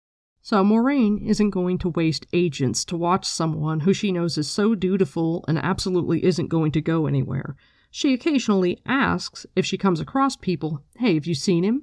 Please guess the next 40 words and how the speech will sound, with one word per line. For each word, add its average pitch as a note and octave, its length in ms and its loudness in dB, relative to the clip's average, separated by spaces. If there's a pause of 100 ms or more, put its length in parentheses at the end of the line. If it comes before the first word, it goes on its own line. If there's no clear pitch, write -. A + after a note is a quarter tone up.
just G#3+ 220 -2
to B3 60 -2
double E3+ 320 0
check, D4 420 -4
because A3+ 280 0
Moiraine G3+ 420 2
is F3 100 -4
the E3 80 -4
type E3+ 240 -2
of - 120 -12
person E3 360 -2
who E3+ 100 2
is D#3 140 -2
never F3+ 200 2
not D#3+ 320 0
going D3+ 280 2
to C#3+ 100 -2
double C#3 280 -4
check. - 440 -4 (400)
But A#3 100 2
she's A#3+ 180 0
not D4 180 2
going G3+ 140 2
to - 120 -4
actually E3 440 0
keep D3+ 220 -6
eyes C#3+ 240 0
and C3+ 100 2
ears G3 340 4
on D3 200 0
him F3+ 140 2
because G3+ 320 0
she A3+ 200 -2
understands A3+ 680 0
Perrin D3 540 -2
and E3+ 140 0
his D#3+ 160 -2
sense C#3 260 -2
of D3 140 -14
duty. B3 480 0